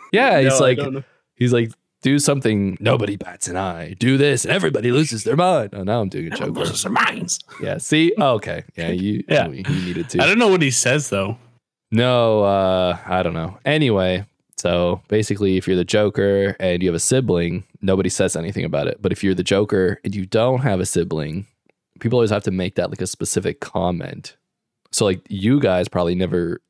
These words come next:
Speaker 1: like, I'm just guessing, when you grew up, like, you never had anybody go,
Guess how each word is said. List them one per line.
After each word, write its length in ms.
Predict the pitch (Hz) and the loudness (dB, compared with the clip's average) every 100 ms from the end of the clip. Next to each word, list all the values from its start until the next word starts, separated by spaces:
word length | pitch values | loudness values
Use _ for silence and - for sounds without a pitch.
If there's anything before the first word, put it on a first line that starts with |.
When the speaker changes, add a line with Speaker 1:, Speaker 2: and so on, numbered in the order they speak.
| - | -12
Speaker 1:
like, 180 | 87 87 | -8 -4
I'm 280 | 90 90 - - | -4 -4 -8 -6
just 240 | - - | -4 -4
guessing, 600 | - 95 - - - 117 - _ _ _ _ _ _ _ _ _ _ _ - | -4 -2 -4 -6 -10 -14 -18 _ _ _ _ _ _ _ _ _ _ _ -10
when 100 | 92 | -8
you 60 | - | -8
grew 240 | - 92 | -4 0
up, 200 | 95 82 | 0 0
like, 240 | 90 90 _ _ _ _ _ _ _ _ _ - | -4 -6 _ _ _ _ _ _ _ _ _ -4
you 100 | 110 | 2
never 180 | 123 117 | 4 4
had 160 | 110 101 | 2 2
anybody 340 | 92 87 87 | 0 0 -2
go, 380 | 85 78 78 | 0 -2 -4